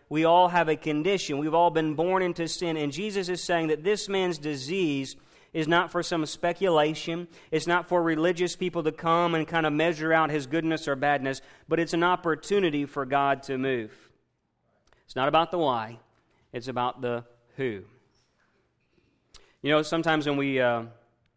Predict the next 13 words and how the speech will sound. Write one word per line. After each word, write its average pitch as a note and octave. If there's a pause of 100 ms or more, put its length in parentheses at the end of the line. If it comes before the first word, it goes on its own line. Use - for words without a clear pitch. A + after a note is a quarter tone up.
(280)
get D3
into C3+
church C#3+
for C3
a B2+
long C3+
time C3 (600)
and A#2
we've A#2+
all B2
learned C3
the B2
motions, B2+